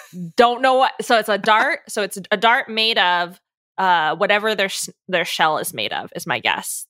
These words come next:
Speaker 2: And they stab it into each other to secure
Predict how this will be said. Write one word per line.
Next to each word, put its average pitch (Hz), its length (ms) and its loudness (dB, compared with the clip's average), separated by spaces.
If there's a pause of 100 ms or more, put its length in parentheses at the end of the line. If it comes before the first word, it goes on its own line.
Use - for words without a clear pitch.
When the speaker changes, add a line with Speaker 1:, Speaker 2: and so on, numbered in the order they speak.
(120)
Speaker 2:
And 175 120 -6
they 165 100 -2
stab - 840 -2
it 233 200 -2 (340)
into 208 380 -4
each 202 220 -4
other 185 480 0 (400)
to 208 640 0 (180)
secure 240 1160 -2